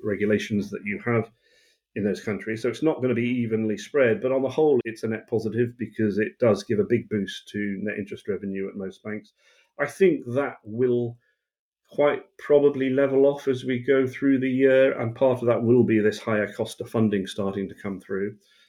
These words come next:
at the same time as you have a pretty competitive lending market. So it's been a big net boost so far, and I think maybe that will tail off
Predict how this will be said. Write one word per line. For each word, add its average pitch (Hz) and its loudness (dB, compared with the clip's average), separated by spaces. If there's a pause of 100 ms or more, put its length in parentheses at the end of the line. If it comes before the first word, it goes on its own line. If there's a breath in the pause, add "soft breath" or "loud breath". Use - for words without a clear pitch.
(160 soft breath)
at 107 -8
the - -10
same 113 0
time 104 -6
as 92 -10
you 98 -12
have 107 -8
a 95 -8
pretty 98 -12
competitive 95 -6 (460)
lending 101 -4
market. 98 -10 (200)
So 127 4
it's 127 0
been 135 2
a 117 2
big 117 0
net 113 -2
boost 113 -4
so 123 4
far, 113 2
and 110 2
I 95 -2
think 117 -8 (340 soft breath)
maybe 107 2
that 104 0
will 101 -2
tail 104 -4
off 98 -6